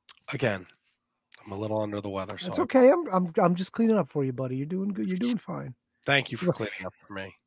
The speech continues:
Speaker 2: Hey, Matt, can we, uh, can we tell the folks about what we have in store for our tenth anniversary celebration? New
Speaker 1: You could tell
Speaker 2: merchandise.
Speaker 1: them. You could tell them, T-Donks.
Speaker 2: New merchandise. We got brand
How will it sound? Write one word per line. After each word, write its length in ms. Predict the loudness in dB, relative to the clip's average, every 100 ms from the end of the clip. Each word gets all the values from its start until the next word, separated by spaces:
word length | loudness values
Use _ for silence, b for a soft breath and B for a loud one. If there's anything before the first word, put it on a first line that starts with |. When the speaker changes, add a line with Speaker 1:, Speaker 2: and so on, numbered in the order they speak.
| _ _
Speaker 2:
Hey, 140 | 10 12
Matt, 300 | 12 12 6
can 120 | 6
we, 200 | 10 12
uh, 240 | 12 12
can 160 | 6 8
we 260 | 10 10 8
tell 260 | 10 10
the 80 | 10
folks 320 | 8 8 8
about 240 | 4 4 8
what 160 | 6
we 100 | 8 6
have 200 | 6 2
in 60 |
store 380 | 0 4 8 8
for 180 | 8 6
our 100 | 6
tenth 260 | 6 2 2
anniversary 580 | 0 2 2 2 0
celebration? 760 | 2 4 4 4 4 2 0 -2 -4 _ _
New 100 | 6 10
Speaker 1:
You 120 | 12
could 40 | 10
tell 120 | 6
Speaker 2:
merchandise. 320 | 8 10 10
Speaker 1:
them. 100 | 6 -18 _ _
You 200 | 0 2
could 140 | 2 6
tell 220 | 8 8
them, 160 | 6 4
T-Donks. 760 | 2 6 6 4 0 -6 -8 -10 4
Speaker 2:
New 220 | 6 8
merchandise. 1120 | 8 6 6 6 10 12 12 12 8 2 0
We 200 | 4 6
got 300 | 8 8 8
brand 760 | 0 4 8 8 8 8 8